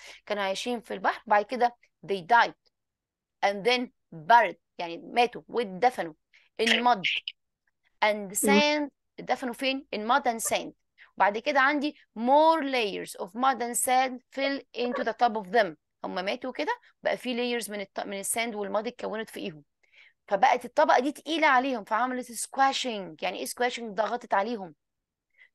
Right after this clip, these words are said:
Speaker 1: Turning their bodies into oil and natural gas. وانت بتجاوب الكويستشن دوت، مش هتاخد المارك غير لما تكتب لي الكيورد اللي هقول لك عليها دي. ايه الكيوردز بقى يا علي؟ فين علي؟ موجود ولا لأ؟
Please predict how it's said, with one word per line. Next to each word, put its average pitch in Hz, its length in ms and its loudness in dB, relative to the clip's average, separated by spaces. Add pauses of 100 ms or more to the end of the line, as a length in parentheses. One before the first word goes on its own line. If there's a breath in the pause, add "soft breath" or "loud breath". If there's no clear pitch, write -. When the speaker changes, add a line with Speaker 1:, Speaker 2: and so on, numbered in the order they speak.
Speaker 1:
Turning 311 440 4
their 254 180 -2
bodies 233 340 2
into 247 400 -8 (140)
oil 233 440 2
and 208 320 0 (320)
natural 196 440 -4
gas. - 240 -14 (1400 soft breath)
وانت 277 180 2
بتجاوب 294 320 4
الكويستشن 370 460 2
دوت، 381 320 4 (420)
مش 254 200 0
هتاخد 339 300 2
المارك 339 420 4
غير 247 140 0
لما 262 180 0
تكتب 320 280 -8
لي 392 80 2
الكيورد 311 340 -2
اللي 269 120 -4
هقول 277 180 0
لك 277 160 -4
عليها 214 240 -4
دي. 156 180 -12 (500)
ايه 277 60 2
الكيوردز 269 420 0
بقى 247 200 4
يا 233 40 8
علي؟ 226 440 4 (380)
فين 277 140 -2
علي؟ 254 320 2
موجود 240 300 -4
ولا 240 80 4
لأ؟ 233 300 0